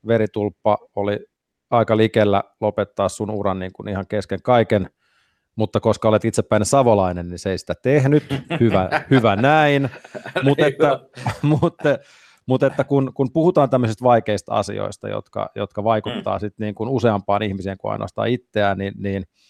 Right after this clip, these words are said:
Speaker 1: on selvää, että näistä on vaikeaa puhua, mutta, mutta, ö, millä tavoin voitais, mitä sä näkisit, miten urheilijoita voitais tukea, että näistä vois puhua niin kuin enemmän ja,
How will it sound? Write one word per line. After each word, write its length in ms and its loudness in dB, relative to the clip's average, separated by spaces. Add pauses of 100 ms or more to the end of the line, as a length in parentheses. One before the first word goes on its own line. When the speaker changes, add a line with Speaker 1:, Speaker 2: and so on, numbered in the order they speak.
(380)
Speaker 1:
on 120 0
selvää, 340 4
että 160 -2
näistä 240 -2
on 60 -6
vaikeaa 480 2
puhua, 480 2
mutta, 440 -12
mutta, 360 -4
ö, 60 -4 (1160)
millä 340 2
tavoin 480 4
voitais, 400 2 (1600)
mitä 220 -2
sä 100 0
näkisit, 360 0
miten 220 -4
urheilijoita 560 2
voitais 300 -4
tukea, 380 0
että 240 -4
näistä 240 -4
vois 200 -6
puhua 300 0
niin 120 -8
kuin 180 -8
enemmän 460 0
ja, 220 -2